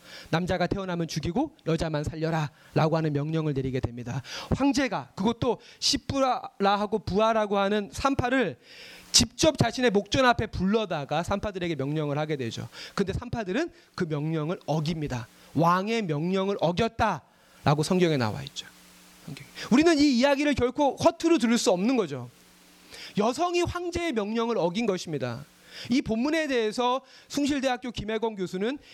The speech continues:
"시민 불복종 운동의 시작이다"라고 해석을 합니다. 왕의 명령을 어긴 것이죠.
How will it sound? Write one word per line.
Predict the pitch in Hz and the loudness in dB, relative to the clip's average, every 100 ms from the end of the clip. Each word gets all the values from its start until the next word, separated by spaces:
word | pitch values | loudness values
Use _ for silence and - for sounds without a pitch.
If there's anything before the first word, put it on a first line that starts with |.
| - | -8
"시민 | - - 370 349 359 330 | -4 -4 -2 -2 -2 -4
불복종 | - 240 247 269 - 262 220 | -4 -2 -2 -4 -4 -4 -2
운동의 | 208 208 214 226 311 339 _ _ | -2 -2 -2 0 -2 -4 _ _
시작이다"라고 | - 285 262 220 156 110 - - - - - - - 165 208 277 | -8 -4 -4 -4 -6 -8 -14 -20 -20 -20 -20 -20 -2 2 2 0
해석을 | 285 285 240 | 0 -2 0
합니다. | 196 160 139 131 - - - - - - - | -2 -2 -4 -6 -12 -20 -20 -20 -20 -20 2
왕의 | 185 226 330 330 | 4 6 4 2
명령을 | 285 294 294 262 | 2 0 0 0
어긴 | 196 302 | 0 0
것이죠. | 240 156 - 123 | -2 -4 -10 -14